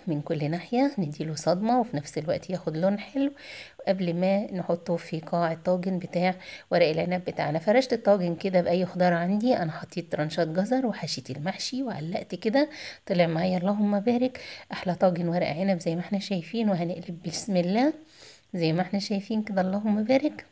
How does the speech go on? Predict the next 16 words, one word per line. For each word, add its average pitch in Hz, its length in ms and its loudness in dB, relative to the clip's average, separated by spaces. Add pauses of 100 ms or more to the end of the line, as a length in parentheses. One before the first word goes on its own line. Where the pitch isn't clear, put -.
(1080)
انا 170 120 2
فرشه 185 340 2
ورقتين 160 380 2
في - 100 -6
الارض 190 320 0
كده، 226 260 4
شلتهم، 220 600 2 (420)
وابتديت 175 500 -6
بقى 175 180 0
نشوف 165 320 -6
ال-، 160 220 -4 (460)
الحلويات 180 800 2
اللي 156 160 2
جوه، 196 240 4
اللهم 170 420 0
بارك. 208 400 0